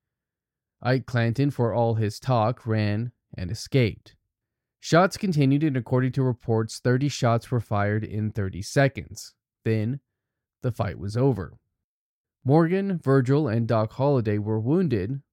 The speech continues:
but Wyatt Earp was not. Billy Clanton and both Tom and Frank McLaury,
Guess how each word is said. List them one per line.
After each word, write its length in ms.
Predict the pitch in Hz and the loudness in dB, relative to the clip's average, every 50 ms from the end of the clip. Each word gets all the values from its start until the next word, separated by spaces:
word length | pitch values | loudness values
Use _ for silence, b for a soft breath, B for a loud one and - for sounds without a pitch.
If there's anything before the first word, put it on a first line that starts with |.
| _ - | _ -2
but 140 | - 131 117 | -2 0 0
Wyatt 360 | 117 120 113 113 117 127 - | 0 0 0 0 0 -2 -2
Earp 300 | - 98 95 92 90 - _ _ _ _ _ _ | -4 -6 -8 -8 -10 -12 _ _ _ _ _ _
was 200 | - 98 104 101 | -8 -6 -6 -2
not. 340 | 107 123 131 135 110 87 - _ _ _ _ _ _ _ _ _ _ _ _ - | 0 0 2 2 0 -2 -6 _ _ _ _ _ _ _ _ _ _ _ _ 0
Billy 240 | 135 143 147 139 | 2 4 4 2
Clanton 540 | 120 - - 156 170 190 170 - 113 110 123 | 2 0 0 2 2 2 0 0 0 0 2
and 260 | 135 120 120 123 120 | 2 2 2 0 0
both 280 | 113 113 110 110 - - | 0 0 0 0 -2 -6
Tom 400 | - - 123 120 120 117 120 - | -6 -2 -2 0 0 0 -2 -2
and 240 | - 98 110 113 107 | -4 -4 -4 -4 -4
Frank 300 | - - 110 104 101 - | -4 -4 -4 -4 -4 -6
McLaury, 680 | - 95 - - 135 156 170 143 113 92 87 95 98 | -8 -10 -6 -2 0 2 2 2 2 0 -2 -6 -8